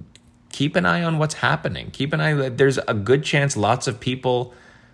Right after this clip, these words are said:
don't see the need or won't want to go back in person. Like we said at the beginning, everyone's different, but if you're a manager and a leader who's setting a direction and, and wants to,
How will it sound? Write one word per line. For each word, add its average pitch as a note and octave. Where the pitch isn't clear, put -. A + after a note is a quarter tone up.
don't A#2+
see B2+
the A#2+
need A#2
or A2
won't G2
want G2
to G2
go G2
back F2
in F2
person. F2
Like F2
we F2+
said G#2
at G#2+
the G2
beginning, F2+
everyone's G2
different, C3+
but G#2+
if G2+
you're A2
a A2+
manager G#2
and G2
a F#2
leader F2
who's F#2
setting G2+
a F#2
direction F#2
and, F2
and F2+
wants F2+
to, F2